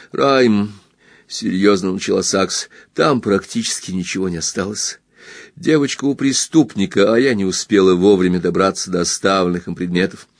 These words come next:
«Ах, Сакс, сколько раз можно повторять? Всё не может исчезнуть, что должно было остаться, и не забывая о принципе мсье Локара. Я сама видела, как они горят, эти ключевые предметы.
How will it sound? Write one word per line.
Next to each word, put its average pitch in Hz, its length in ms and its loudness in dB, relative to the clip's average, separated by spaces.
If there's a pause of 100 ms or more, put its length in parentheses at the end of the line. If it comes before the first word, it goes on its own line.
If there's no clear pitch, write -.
(460)
«Ах, 73 200 -4
Сакс, - 600 -2 (680)
сколько 127 500 -2
раз 107 260 2
можно 101 280 2
повторять? 92 580 0 (720)
Всё 127 360 2
не 123 160 4
может 135 380 0
исчезнуть, 92 840 -2
что - 200 -6
должно 92 600 2
было 147 180 4
остаться, - 520 -2 (320)
и 85 120 -4
не 101 100 -4
забывая 92 520 2
о 110 40 0
принципе 139 540 -2
мсье 92 380 2
Локара. 87 540 2 (680)
Я 107 300 2
сама 120 480 2
видела, 98 520 2
как 92 180 -6
они 101 180 2
горят, 107 460 2
эти - 120 -12
ключевые 92 480 0
предметы. 92 600 0